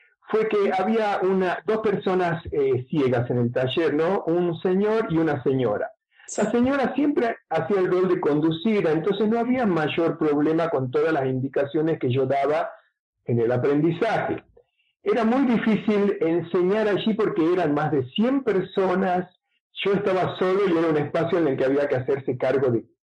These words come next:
Speaker 1: de todas, ¿no? Entonces, em, yo daba los ejercicios y un día estaba enseñando a hacer algo que en tango se llama barridas.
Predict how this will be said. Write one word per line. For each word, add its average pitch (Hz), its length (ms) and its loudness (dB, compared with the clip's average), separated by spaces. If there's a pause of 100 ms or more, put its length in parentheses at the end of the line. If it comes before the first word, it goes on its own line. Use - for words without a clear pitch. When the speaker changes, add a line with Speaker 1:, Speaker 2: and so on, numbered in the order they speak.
(140)
Speaker 1:
de 110 100 -2
todas, 113 500 -2
¿no? 127 260 -2 (720)
Entonces, 220 580 0
em, 139 960 -2 (1400)
yo 196 260 0
daba 190 240 0
los 180 180 -2
ejercicios 233 920 0 (380)
y 185 280 0
un 214 240 2
día 226 140 2
estaba 190 320 0
enseñando 196 640 0
a 170 140 0
hacer 185 180 -2
algo 185 340 0
que 160 80 0
en 139 140 -2
tango 175 340 0
se 170 100 0
llama 156 320 -2
barridas. 135 760 0